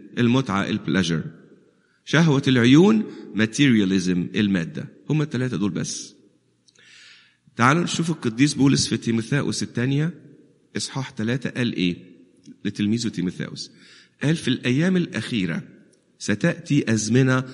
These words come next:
صعبة، لأن الناس يكونون"، بص بقى قال إيه؟ "محبين لأنفسهم"، ده الهيومانيزم.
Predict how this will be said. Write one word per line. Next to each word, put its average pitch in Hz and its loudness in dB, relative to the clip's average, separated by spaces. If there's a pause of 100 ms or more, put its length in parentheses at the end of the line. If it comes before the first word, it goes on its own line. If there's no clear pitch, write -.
(100)
صعبة، - -4 (960)
لأن 147 2
الناس 151 2
يكونون"، 135 4
بص 135 -2
بقى 110 0
قال 113 -2
إيه؟ 87 0 (540)
"محبين 160 2
لأنفسهم"، 110 -2 (640)
ده 101 0
الهيومانيزم. 95 0